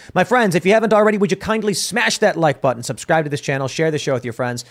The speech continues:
become a member at timcast dot com because we're gonna have that members-only exclusive uncensored show coming up in just a little bit. You don't wanna miss it. You can follow the show at Timcast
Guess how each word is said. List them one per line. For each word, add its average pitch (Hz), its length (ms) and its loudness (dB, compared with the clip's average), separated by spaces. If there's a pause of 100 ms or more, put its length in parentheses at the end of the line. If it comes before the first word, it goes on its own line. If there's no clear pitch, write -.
(220)
become 202 240 -2
a 233 60 0
member 214 420 0
at 156 160 -4
timcast 180 400 -2
dot 156 180 -2
com 170 240 -4
because 135 220 -4
we're 156 80 -2
gonna 170 120 -2
have 156 120 0
that 135 160 0
members-only 160 1040 -2
exclusive 190 840 -4 (300)
uncensored 185 580 0
show 139 220 0
coming 139 280 -6
up 127 220 -4
in 120 100 -6
just 123 160 -6
a 123 40 -10
little 117 180 -6
bit. 135 180 -4
You 131 60 -6
don't 123 80 -4
wanna 120 140 -6
miss 139 180 -4
it. - 140 -8 (280)
You 113 80 -10
can 127 120 -6
follow 139 260 0
the 127 100 -6
show 131 300 -2
at 123 240 -4
Timcast 123 440 -6